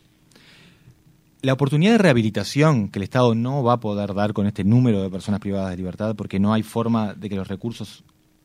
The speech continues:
la curva de aumento de recursos acompañe la curva de aumento de la población privada de libertad, que es una locura.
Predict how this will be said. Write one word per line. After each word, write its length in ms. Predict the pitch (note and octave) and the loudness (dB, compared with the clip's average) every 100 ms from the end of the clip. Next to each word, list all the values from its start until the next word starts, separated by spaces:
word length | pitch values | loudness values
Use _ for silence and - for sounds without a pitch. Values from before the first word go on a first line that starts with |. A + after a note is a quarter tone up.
| _ _ _ | _ _ _
la 120 | G2 F#2+ | -12 -2
curva 340 | C#3+ D3 A#2 | 0 2 2
de 60 | G#2 | 2
aumento 360 | G#2+ A#2+ A2+ | 2 2 0
de 60 | G#2 | -4
recursos 360 | F#2+ A2+ A#2+ | -6 -6 -4
acompañe 480 | G#2+ G2+ F#2+ A2+ B2+ | -4 -4 -4 -4 -4
la 100 | G#2 | -4
curva 260 | G2 A2+ G#2+ | -6 -6 -6
de 60 | G2 | -4
aumento 580 | F#2+ G#2 G#2+ G#2+ G2 | -2 -2 -2 -4 -8
de 420 | F2+ F#2+ F#2+ G2 - | -12 -12 -10 -10 -12
la 100 | F#2+ | -16
población 360 | - F#2+ G2 G2+ | -12 -10 -8 -8
privada 180 | G2 | -6
de 60 | F#2+ | -6
libertad, 400 | F2+ E2+ G2+ A2 | -8 -8 -10 -10
que 80 | F#2+ | -12
es 100 | - | -10
una 80 | F#2 | -10
locura. 400 | F2+ G#2 A#2+ | -8 -8 -8